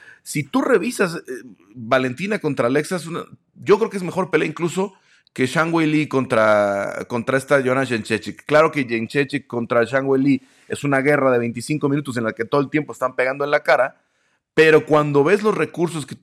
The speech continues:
que, que aplicaron Valentina y Alexa en la segunda pelea, es de verdad épico. O sea, eh, estuvieron en todos lados, estuvieron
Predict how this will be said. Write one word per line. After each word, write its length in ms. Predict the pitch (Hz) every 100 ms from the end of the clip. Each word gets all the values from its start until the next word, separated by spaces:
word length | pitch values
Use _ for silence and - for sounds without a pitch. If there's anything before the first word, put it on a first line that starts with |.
| _
que, 340 | 131 117 98
que 200 | 98 120
aplicaron 760 | 113 113 120 120 151 147 127 101
Valentina 520 | 117 120 117 135 160
y 80 | 139
Alexa 300 | 123 135 147
en 80 | 123
la 60 |
segunda 380 | 107 110 135 147
pelea, 400 | - 110 135 143 _ _ _
es 480 | - 131 165 - - _ _ _
de 140 | - 123
verdad 380 | 120 139 151 -
épico. 380 | 147 170 190 117
O 60 |
sea, 260 | 110 120 95 _ -
eh, 140 | - 135 - - 107
estuvieron 460 | 139 131 139 151 190
en 160 | 143
todos 260 | 127 180 170
lados, 380 | 135 196 190 120
estuvieron 480 | 123 139 170 175